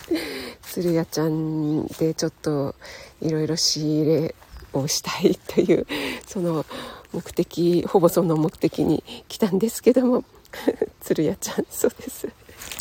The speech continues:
<laughs> どんだけ鶴屋ちゃん、鶴屋ちゃん言ってるんだっていう感じなんですけど。はい。あ、えっと、そしたら、かなさん、あの、長野で、ここ美味しいよみたいなお店結構ご存知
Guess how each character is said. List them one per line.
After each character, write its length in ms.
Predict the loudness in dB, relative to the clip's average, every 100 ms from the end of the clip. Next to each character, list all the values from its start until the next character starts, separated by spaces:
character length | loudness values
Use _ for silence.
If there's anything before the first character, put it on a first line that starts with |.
| -6
<laughs> 1400 | -4 -4 -8 -10 -6 -4 -4 -6 -8 -8 -8 -8 -12 -4
ど 100 | -2
ん 60 | 0
だ 100 | 2
け 160 | 0
鶴 280 | 0 0 2
屋 140 | 2
ち 140 | 0 -2
ゃ 40 |
ん、 60 | -2
鶴 220 | 0 2
屋 120 | 2
ち 120 | 0
ゃ 20 | -2
ん 100 | -2
言 80 |
っ 20 | 0
て 160 | 2
る 120 | 4
ん 40 | 4
だ 80 | 2
っ 40 |
て 180 | 4 2
い 100 | 2
う 60 | 0
感 180 | -2 0
じ 120 | 2
な 140 | 2
ん 40 | 2
で 120 | 0
す 120 | -4
け 120 | -4
ど。 160 | -4 -6 -8 -20 -20 -16 -12 -12 -12 -16 -18 -20 -20
は 340 | -8 -4 0 0
い。 140 | -2 -6 -10
あ、 120 | -10 -12 -18 -12
え 60 |
っ 40 | -10
と、 100 | -8
そ 160 | -6
し 120 | -4 -4
た 80 |
ら、 120 | -6 -6
か 140 | -4 0
な 120 | 0
さ 160 | 0
ん、 40 | -2
あ 20 |
の、 420 | -2 -2 -4 -4
長 280 | -4 -2 2
野 140 | 2
で、 260 | 4 2 2 -4 -20 -20 -20 -20 -20 -20 -16
こ 140 | -14 -8
こ 120 | -4
美 60 |
味 60 | -2
し 200 | 0 0
い 20 |
よ 80 | 0
み 160 | 0 -2
た 160 | -4
い 60 | -2
な 180 | -2 -4 -10 -20 -16
お 40 | -12
店 180 | -10
結 220 | -8 -8 -6
構 100 | -6
ご 180 | -4
存 300 | -2 2 2
知 280 | 2 2 2